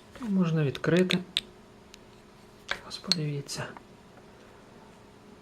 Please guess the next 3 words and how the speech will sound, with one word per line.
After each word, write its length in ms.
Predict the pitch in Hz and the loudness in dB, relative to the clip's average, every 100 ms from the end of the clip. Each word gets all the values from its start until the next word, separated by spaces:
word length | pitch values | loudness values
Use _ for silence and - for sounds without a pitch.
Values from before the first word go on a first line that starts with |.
| - - - - - - - - - - - - - - - - | -20 -20 -20 -20 -20 -20 -20 -20 -20 -20 -20 -20 -20 -20 -18 -8
Зараз, 180 | 165 156 | -6 -2
зараз 340 | 151 151 - - | -4 -4 -10 -4
фокус. 480 | 175 175 185 - | -2 0 0 -2